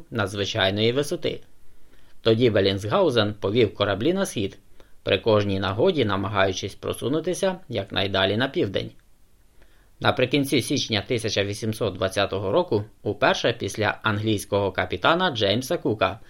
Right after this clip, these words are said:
в тисяча сімсот сімдесят третьому році, він перетнув південне полярне коло. Згодом кораблі підійшли на відстань всього тридцять шість кілометрів від узбережжя Антарктиди.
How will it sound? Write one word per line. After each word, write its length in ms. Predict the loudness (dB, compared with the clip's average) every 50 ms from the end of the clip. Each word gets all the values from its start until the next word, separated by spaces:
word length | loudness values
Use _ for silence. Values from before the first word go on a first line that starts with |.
| -20 -20 -20 -6
в 40 | -2
тисяча 360 | 0 0 2 2 2 2 0
сімсот 420 | 0 0 -4 -4 -2 0 0 0 0
сімдесят 460 | -2 -4 -4 -4 -2 -2 -2 -2 -2
третьому 400 | -2 -2 -2 -2 -2 -2 0 2
році, 360 | 2 0 0 -2 -4 -8 -8 -10 -18 -20 -20 -20 -20 -20 -14 -8
він 300 | -2 2 4 4 4 4
перетнув 580 | 4 4 4 2 2 0 0 0 0 0 -2 -6 -16 -20 -20 -20 -20 -6 -2
південне 560 | 0 0 2 4 4 6 6 6 4 2 2
полярне 500 | 2 2 2 2 2 2 2 0 -2 -2
коло. 320 | 0 0 0 0 0 -4 -10 -20 -20 -20 -20 -20 -20 _ _ -20 -20 -20 -20 -20 -20 -14 -10
Згодом 460 | -4 0 2 4 4 4 4 2 2
кораблі 460 | 2 2 4 4 4 4 4 4 4
підійшли 600 | 2 0 -4 -4 -2 0 0 0 2 2 0 0
на 140 | 0 0 -2
відстань 420 | -2 -2 -2 0 0 0 0 0
всього 340 | 0 -2 -2 0 2 2 0
тридцять 380 | 0 -2 -4 -4 -4 -6 -6 -2
шість 240 | -2 -2 -2 -2
кілометрів 540 | -2 -2 0 2 2 0 0 0 0 -2 -2
від 220 | -2 -4 -10 -10 -8
узбережжя 580 | -8 -8 -4 -2 0 2 4 4 4 4 4 2
Антарктиди. 640 | 2 2 0 -2 -4 -4 -2 0 0 2 2 0